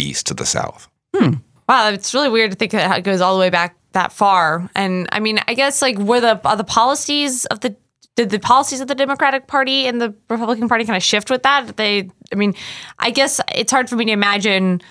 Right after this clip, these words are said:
Speaker 3: like, the majority of the South holding Democratic ideals.
Speaker 1: Yeah, uh, you know, who, who was the poor man's party was the Democrats.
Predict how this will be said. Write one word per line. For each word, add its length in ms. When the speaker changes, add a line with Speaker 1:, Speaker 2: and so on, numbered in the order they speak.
Speaker 3:
like, 280
the 100
majority 460
of 40
the 80
South 300
holding 720
Democratic 560
ideals. 800
Speaker 1:
Yeah, 220
uh, 260
you 120
know, 160
who, 140
who 140
was 180
the 60
poor 240
man's 260
party 280
was 220
the 80
Democrats. 840